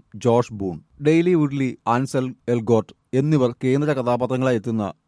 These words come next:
ദി ഫോൾട്ട് ഇൻ അവർ സ്റ്റാർസ് റൊമാന്റിക് ചിത്രം എന്നതിലുപരി പ്രേക്ഷകരെ കരയിപ്പിക്കുന്ന കഥ കൂടിയാണ്. രണ്ട് ക്യാൻസർ രോഗികൾക്കിടയിലെ പ്രണയവും മരണത്തിനും ജീവിതത്തിനുമിടയിൽ അവർ കടന്നുപോകുന്ന സംഘർഷങ്ങളുമാണ് ഇതിവൃത്തം. ബോളിവുഡ് നടൻ സുശാന്ത് സിംഗ് രജ്പുത്തിന്റെ അവസാന ചിത്രമായ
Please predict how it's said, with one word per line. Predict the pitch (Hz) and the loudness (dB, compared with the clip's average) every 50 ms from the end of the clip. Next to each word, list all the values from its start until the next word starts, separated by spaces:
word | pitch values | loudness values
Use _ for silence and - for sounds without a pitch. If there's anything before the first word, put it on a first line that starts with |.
| - - | -12 -6
ദി | 107 110 | -6 -6
ഫോൾട്ട് | - 110 104 110 110 - 107 92 - _ _ - | -2 0 0 0 0 0 -2 -6 -6 _ _ -6
ഇൻ | 120 123 131 127 | -4 -2 -2 0
അവർ | 117 117 117 113 | 0 0 -2 -2
സ്റ്റാർസ് | - - 113 104 110 107 - - - - - - 120 | -2 -2 -2 -2 -2 -4 -6 -16 -20 -20 -12 -6 -2
റൊമാന്റിക് | 135 139 143 156 170 180 180 180 | 0 0 2 2 0 0 -2 -4
ചിത്രം | 156 - 170 - 165 156 151 151 - | -4 -6 -8 -4 -4 -4 -4 -4 -6
എന്നതിലുപരി | 131 131 139 135 120 107 113 107 104 - _ - | -4 -4 -2 -2 -2 -4 -4 -6 -6 -8 _ -8
പ്രേക്ഷകരെ | 110 117 117 - - 123 123 123 - | -6 -6 -6 -6 -6 -8 -8 -6 -6
കരയിപ്പിക്കുന്ന | 110 104 113 120 110 123 - 135 113 123 | -6 -4 -4 -6 -6 -6 -8 -6 -6 -4
കഥ | - 101 92 | -6 -6 -6
കൂടിയാണ്. | 101 101 107 107 104 82 78 76 - _ _ - | -6 -6 -4 -4 -6 -6 -6 -10 -16 _ _ -4
രണ്ട് | 117 113 117 | -4 -2 -2
ക്യാൻസർ | - - 113 110 113 117 - 139 | -2 -2 -2 0 0 -2 -2 -2
രോഗികൾക്കിടയിലെ | 127 123 123 127 123 117 127 117 110 110 110 | -2 0 0 0 -2 -4 -4 -6 -4 -2 -2
പ്രണയവും | 110 - - 101 104 107 107 104 101 92 85 _ _ _ - 107 | -4 -4 -6 -6 -4 -4 -2 -2 -4 -4 -6 _ _ _ -8 -4
മരണത്തിനും | 113 123 123 139 147 131 147 139 139 131 | -4 -2 -2 -2 -2 -2 -2 -2 -4 -4
ജീവിതത്തിനുമിടയിൽ | 110 117 120 120 120 123 123 123 131 123 113 107 107 104 - - | -4 -4 -2 0 0 0 0 -2 -2 -4 -2 -4 -4 -6 -8 -8
അവർ | - 117 113 - 113 | -8 -8 -8 -6 -6
കടന്നുപോകുന്ന | 107 110 120 117 117 113 110 | -4 -4 -2 -2 -4 -4 -6
സംഘർഷങ്ങളുമാണ് | - 107 101 101 104 - 113 113 113 107 98 92 90 85 76 _ _ - | -6 -6 -6 -6 -6 -6 -4 -4 -4 -2 -4 -4 -6 -10 -12 _ _ -12
ഇതിവൃത്തം. | 98 95 95 95 98 - - 87 82 76 _ _ - | -10 -8 -6 -6 -6 -6 -8 -10 -10 -10 _ _ -6
ബോളിവുഡ് | 113 113 110 113 117 123 120 117 113 113 110 | 2 4 6 6 6 6 4 2 0 -2 -2
നടൻ | 110 107 104 98 - _ _ - | -4 -4 -6 -8 -10 _ _ -4
സുശാന്ത് | - 151 139 - 170 165 170 147 | -2 -2 0 2 0 0 0 -2
സിംഗ് | - 156 147 - _ _ - 123 | -6 -8 -8 -8 _ _ -4 -4
രജ്പുത്തിന്റെ | 120 - - 120 104 117 110 107 | -4 -4 -6 -10 -8 -4 -4 -2
അവസാന | 104 107 107 - 131 135 139 | -2 -2 -2 -2 -2 -2 -2
ചിത്രമായ | 123 135 113 - 113 110 104 98 92 87 | -4 -6 -6 -6 -4 -4 -4 -6 -6 -8